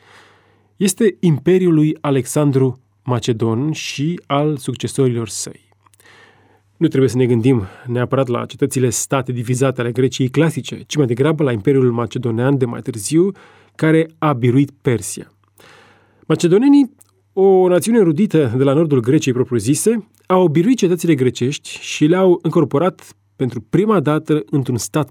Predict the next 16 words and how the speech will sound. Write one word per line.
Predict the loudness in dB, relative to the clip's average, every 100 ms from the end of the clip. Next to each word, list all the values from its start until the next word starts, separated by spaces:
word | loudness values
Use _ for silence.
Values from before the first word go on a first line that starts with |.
| -8
puternic, | -8 0 0 0 -8 -14 -20 -14
un | -6
stat | -4 -4 -2
unit. | 0 2 0 -2 -10 _ _ _ -20 -20 -20 -20 _ _ _ -4
Alexandru | 0 2 0
cel | 0 0
Mare, | 0 0 0 -4 -10 -20 _ _
moștenind | -4 -2 2 2 4
regatul | 2 0 0 0 0
greco-macedonean | 0 0 -2 -2 -2 0 2 2
de | 0 -4 -6 -8
curând | -2 2 2 0
dezvoltat | -2 -2 -2 0 -2
de | -4
tatăl | -6 -4 -6
său, | -4 0 0